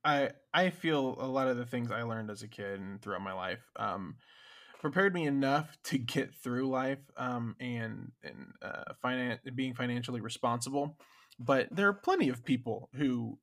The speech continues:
who didn't have the same e-, experience that I had. So,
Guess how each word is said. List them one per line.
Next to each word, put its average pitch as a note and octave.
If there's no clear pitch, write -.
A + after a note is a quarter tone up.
who A#2+
didn't C3
have B2
the A#2
same A#2
e-, A2
experience A#2+
that A2
I A2+
had. G2+
So, A2